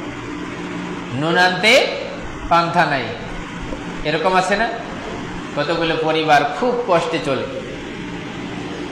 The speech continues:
এই পরিবারগুলোকে ফকির বলা হয়। সুতরাং এইরকম পরিবারগুলিতে কি আপনি জাকাতের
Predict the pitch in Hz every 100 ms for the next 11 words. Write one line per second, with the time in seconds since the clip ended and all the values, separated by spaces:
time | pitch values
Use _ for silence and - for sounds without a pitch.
0 | - 151 165 156 160 160 156 165 156 156
1 | 151 143 151 139 170 151 131 117 110 104
2 | - - - - - - - - - 190
3 | 190 175 160 156 - 220 247 220 - 185
4 | 170 175 175 175 175 165 170 170 156 156
5 | 135 135 147 135 135 147 151